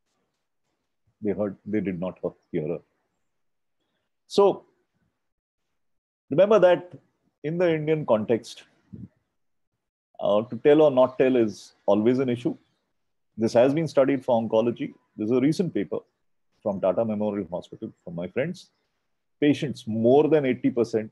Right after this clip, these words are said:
want to know all the details, but well under forty percent, a small minority of caregivers are willing to tell them that. Why is this? And this is true across the world. Safety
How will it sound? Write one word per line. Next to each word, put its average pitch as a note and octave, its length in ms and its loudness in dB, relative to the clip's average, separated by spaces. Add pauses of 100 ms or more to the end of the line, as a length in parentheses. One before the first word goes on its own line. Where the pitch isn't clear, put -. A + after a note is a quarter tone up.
want A2 440 -2
to A#2 80 -2
know G2+ 280 -6
all F2 200 -4
the E2+ 100 -6
details, E2 640 -14 (400)
but A2 240 -2 (120)
well A2 400 2
under B2 260 2
forty G2 360 -4
percent, F#2 360 -16
a G2+ 60 -12
small A#2 440 2
minority G2 520 -2
of G2 80 -8 (100)
caregivers F2+ 400 -4
are E2 140 -2
willing E2+ 220 -6
to - 100 -20
tell D2+ 240 -12
them - 120 -16
that. - 120 -16 (1800)
Why A#2+ 220 2
is D3+ 120 0
this? D#3+ 380 0
And C3+ 140 -6
this D3 120 0
is D#3+ 140 2
true D#3+ 140 2
across C#3 320 0
the C#3 100 -2
world. G2+ 260 -4 (680)
Safety D#3 720 -2